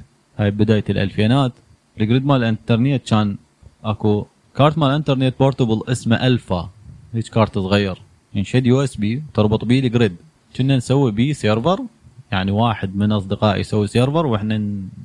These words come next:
نسوي جوين عليه ونلعب.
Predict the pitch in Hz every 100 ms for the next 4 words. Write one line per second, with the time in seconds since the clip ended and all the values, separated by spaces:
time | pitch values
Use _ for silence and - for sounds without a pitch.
0 | - _ - 110 101 107 113 113 101 113
1 | 165 220 - - - - - - - -
2 | 104 104 127 156 185